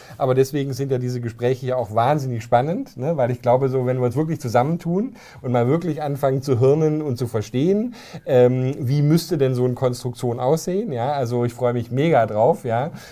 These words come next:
Äh, meistens ist es ja dann doch, äh, die Idee zu, äh, der Contis und der Contis Steuerberatung ist auch, äh, vor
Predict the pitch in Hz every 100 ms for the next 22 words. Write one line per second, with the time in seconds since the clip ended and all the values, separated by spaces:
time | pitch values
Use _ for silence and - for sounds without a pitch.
0 | 156 170 127 123 135 139 139 123 123 123
1 | 120 147 156 - 120 110 113 120 139 117
2 | 131 139 135 123 127 147 113 110 110 120
3 | 123 113 113 - 135 127 160 160 135 127
4 | 131 127 135 147 151 139 135 123 113 139
5 | 131 127 - 123 135 120 117